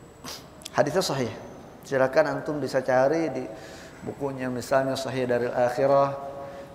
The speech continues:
kemudian Rihlah ila, eh, Daril Akhirah. Ada banyak kitab-kitab yang berkaitan dengan hari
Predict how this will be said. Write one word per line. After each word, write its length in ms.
kemudian 640
Rihlah 400
ila, 320
eh, 760
Daril 320
Akhirah. 400
Ada 80
banyak 320
kitab-kitab 480
yang 160
berkaitan 480
dengan 320
hari 400